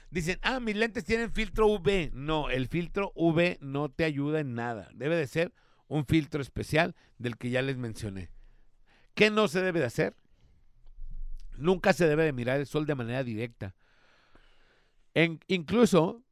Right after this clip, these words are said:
sin presencia de un eclipse, mirar de manera directa al sol podría generar daños en la vista.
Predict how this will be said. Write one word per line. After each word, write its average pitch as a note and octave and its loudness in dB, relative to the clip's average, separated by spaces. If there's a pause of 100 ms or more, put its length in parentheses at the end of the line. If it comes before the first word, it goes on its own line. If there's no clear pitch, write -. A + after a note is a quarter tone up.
sin D#3+ -8
presencia C#3+ -4
de D#3+ 0
un D3 -2
eclipse, D#3 -2
mirar B2 -2
de E3+ -4
manera D3+ -2
directa C3+ -4
al C#3+ -4
sol C#3+ -2
podría B2+ -2
generar C#3 -4
daños D3 -2
en A#2+ -2
la G2+ -2
vista. G#2+ -2